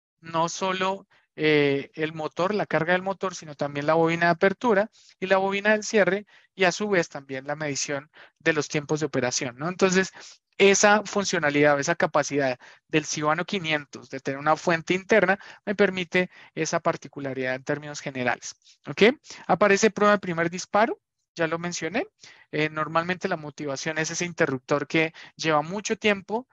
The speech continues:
de, de inactividad o en condiciones estáticas, cerrado habitualmente, y queremos evi-, evidenciar, eh, algún tipo de problema asociado a ese primer disparo.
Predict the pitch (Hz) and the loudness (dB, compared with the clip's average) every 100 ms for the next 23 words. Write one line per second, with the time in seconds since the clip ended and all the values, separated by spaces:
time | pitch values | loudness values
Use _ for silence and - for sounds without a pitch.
0 | _ _ _ - 147 139 131 120 123 139 | _ _ _ -6 0 0 -2 -6 -6 -2
1 | 156 147 - 143 135 139 233 - 170 156 | 0 -2 -2 -2 2 4 4 2 -4 -2
2 | 165 196 - 156 160 147 - 156 170 165 | -2 -6 -14 -8 -6 -6 -8 -6 -8 0
3 | 165 160 214 233 214 160 147 151 170 240 | 2 2 2 0 0 0 2 2 2 -2
4 | _ _ 151 156 147 151 165 175 165 202 | _ _ -4 -2 0 0 0 -2 -4 -8
5 | - - - 202 202 185 190 190 196 160 | -10 -20 -6 2 4 4 2 -2 -4 -4
6 | 151 160 165 156 147 139 - 156 143 165 | -6 -10 -4 0 0 -2 -2 2 2 0
7 | - - _ - 147 143 139 156 180 180 | -8 -20 _ -2 2 2 2 -2 -6 -10
8 | 185 190 156 151 143 175 240 175 214 - | -6 -6 -4 -6 0 2 2 0 -4 -8
9 | - _ 143 156 151 139 156 147 151 170 | -20 _ -4 -4 -4 -4 2 2 2 -2
10 | 156 143 160 151 151 135 135 135 139 139 | -4 -6 -6 -8 -8 -8 -4 -4 -4 -6
11 | - 147 120 | 0 2 2